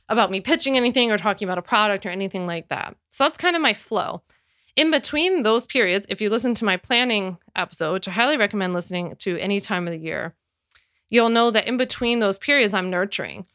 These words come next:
So from there, I'm going back to, like, working on my evergreen strategy and, like, am I hitting my cornerstone stuff? Or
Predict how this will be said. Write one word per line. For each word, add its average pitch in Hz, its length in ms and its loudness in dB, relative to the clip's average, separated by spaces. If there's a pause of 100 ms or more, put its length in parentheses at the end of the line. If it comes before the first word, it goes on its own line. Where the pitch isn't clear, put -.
(260)
So 226 200 2
from 214 240 0
there, 226 320 4
I'm 190 240 -2
going 196 260 -2
back 190 260 0
to, 208 120 -4
like, 175 180 -2
working 196 380 -2
on 180 140 -2
my 180 100 -4
evergreen 240 420 0
strategy 175 720 -2
and, 180 200 -4
like, 180 220 -6
am 220 120 0
I 233 80 2
hitting 262 260 0
my 247 120 0
cornerstone 233 540 -2
stuff? 156 360 -2
Or 175 260 -2